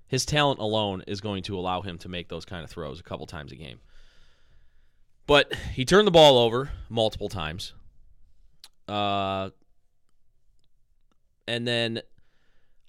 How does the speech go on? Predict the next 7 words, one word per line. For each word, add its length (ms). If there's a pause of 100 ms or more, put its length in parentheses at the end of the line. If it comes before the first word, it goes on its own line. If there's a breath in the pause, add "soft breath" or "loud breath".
(160)
I'll 80
tell 180
you 140
what, 340 (1400)
our 180
offensive 540
line 500